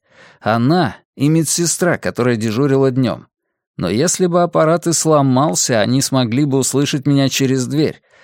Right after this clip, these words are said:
В тот день мой голос разносился далеко. Я тряс куклу из стороны в сторону. Ее голова моталась, волосы летали.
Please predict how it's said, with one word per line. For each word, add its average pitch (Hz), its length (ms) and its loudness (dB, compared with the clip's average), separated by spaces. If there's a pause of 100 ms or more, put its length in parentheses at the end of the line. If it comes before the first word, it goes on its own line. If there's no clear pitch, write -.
(160)
В - 120 -20
тот 175 240 0
день 151 280 2
мой 170 220 2
голос 131 420 2
разносился 127 760 0
далеко. 120 640 -4 (1080)
Я 113 380 0
тряс 147 600 0
куклу 139 480 0
из 131 160 0
стороны 156 480 0
в - 60 -6
сторону. 123 560 -2 (360)
Ее 135 260 2
голова 151 460 4
моталась, 131 720 2
волосы 156 460 2
летали. 143 640 -2